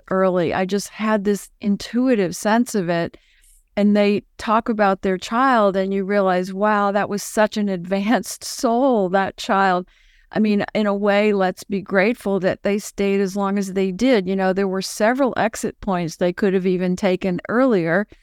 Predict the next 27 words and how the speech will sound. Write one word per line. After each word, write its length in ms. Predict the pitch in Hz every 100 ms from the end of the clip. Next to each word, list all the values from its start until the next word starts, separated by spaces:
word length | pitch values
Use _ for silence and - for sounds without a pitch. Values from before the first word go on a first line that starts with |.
| _ _
and 160 | 190 196
their 160 | 190 190
souls 500 | - 196 190 185 185
stayed 520 | - 185 190 180 - -
as 180 | 180
long 360 | 175 175 175 185
as 140 | 170
they 160 | - 160
could. 560 | - - 196 131 104 - _ _ _ -
I 140 | 190
work 260 | 190 196 196
with 160 | 208 190
these 260 | 185 180 190
moms 400 | 175 170 170 -
every 300 | 180 180 190
day. 340 | 170 180 180 175
In 120 | 175
fact, 280 | 196 170 -
last 340 | 180 185 -
week, 320 | 185 185 175 _ _ _ _ _ _ _ _ _ -
I 60 | 180
was 200 | 185 165
working 380 | 190 202 190
with 220 | 180 175 - _ _ _ -
this 200 | 196 175
beautiful, 880 | 147 185 220 226 214 190 170 151 -
um, 380 | 185 165 80